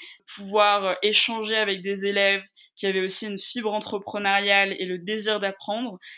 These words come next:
ça m'a permis de mieux comprendre comment trouver cet état d'esprit que certains ont assez naturellement de, d'oser créer, euh, d'oser, euh, se montrer à nu en quelque sorte, c'est, c'est ça l'entrepreneuriat,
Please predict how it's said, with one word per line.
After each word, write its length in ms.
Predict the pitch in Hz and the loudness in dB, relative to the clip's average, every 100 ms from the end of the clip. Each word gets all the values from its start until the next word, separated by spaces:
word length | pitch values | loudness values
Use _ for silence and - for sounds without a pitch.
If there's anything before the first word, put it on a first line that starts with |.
| - | -12
ça 160 | - 196 | -6 -2
m'a 120 | 190 | 0
permis 340 | 190 190 214 | 2 2 -2
de 140 | 202 190 | -4 -6
mieux 260 | 190 220 | -2 -4
comprendre 720 | - 208 196 208 208 226 233 - | -4 -10 -6 -4 -2 -4 -8 -6
comment 640 | 220 202 208 214 226 226 | -4 0 2 2 0 -10
trouver 400 | - - - 202 | -16 -14 -6 -2
cet 300 | 214 190 185 | 0 -2 -4
état 240 | 214 208 208 | -4 -2 -2
d'esprit 520 | 202 196 - 233 262 - - - - | -2 -6 -6 -6 -6 -8 -18 -20 -16
que 100 | - | -4
certains 400 | 180 196 - 214 | -2 -2 0 0
ont 140 | 202 190 | 0 0
assez 340 | 202 202 214 208 202 | 0 0 -2 -4 -6
naturellement 920 | 196 196 196 - 196 196 196 190 196 | -4 -4 -4 -4 0 0 0 -2 -4
de, 220 | 190 180 170 | -6 -6 -8
d'oser 440 | 170 208 214 208 208 | -4 -2 -2 -2 -6
créer, 840 | - 214 202 196 196 196 196 180 - _ _ - | -6 -2 0 2 2 2 0 -2 -6 _ _ -8
euh, 280 | 180 180 175 | -4 -2 -4
d'oser, 680 | 175 208 208 190 208 208 202 | -6 -6 -4 -2 0 2 4
euh, 340 | 185 180 180 | 6 6 4
se 220 | 180 - | 0 -4
montrer 420 | 185 190 202 - 202 | -6 -6 -8 0 2
à 160 | 190 | 2
nu 240 | 196 240 339 | 2 4 4
en 120 | 254 | 2
quelque 300 | 208 185 190 | -2 -4 -4
sorte, 280 | - 294 349 | -2 -2 -4
c'est, 180 | 196 | -6
c'est 160 | 190 - | -6 -4
ça 220 | 175 247 | 0 0
l'entrepreneuriat, 880 | 247 220 196 185 185 185 190 220 | 0 -2 -10 -12 -8 -2 2 2